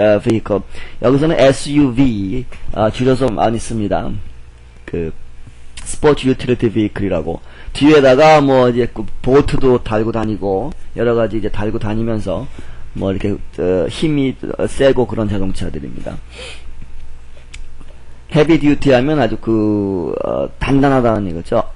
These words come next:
<clears throat> 어, 그랬는데 그걸 타고 왔는데, 아, 슈왈츠네거가 말하기를 the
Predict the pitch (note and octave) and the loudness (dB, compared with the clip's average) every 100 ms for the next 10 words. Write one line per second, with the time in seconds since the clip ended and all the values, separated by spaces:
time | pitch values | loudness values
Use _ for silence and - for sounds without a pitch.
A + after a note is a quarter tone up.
0 | - C4 A#3 C3 - - - - - - | 0 2 2 -2 -6 -12 -14 -14 -12 -12
1 | - - - - - - - - - - | -12 -12 -14 -12 -6 -4 -4 -6 -12 -8
2 | - C3 C3 D#3 D#3+ D3+ G3 E3 A#2 D3+ | 2 4 6 6 4 6 6 6 6 4
3 | - E3+ D#3+ A#2+ C#3 C#3 G2+ A#2+ C3 A2 | 4 4 4 2 2 2 4 2 0 2
4 | A#2 A2+ A2 C#3+ C#3 C3 A#2 A#2 A2 G#2+ | 4 4 4 2 4 2 4 6 6 6
5 | A#2 B2+ A2+ G#2+ G2+ C#3+ D3+ B2 F3+ F3+ | 4 4 4 2 2 4 6 6 4 2
6 | C3 B2 | 4 4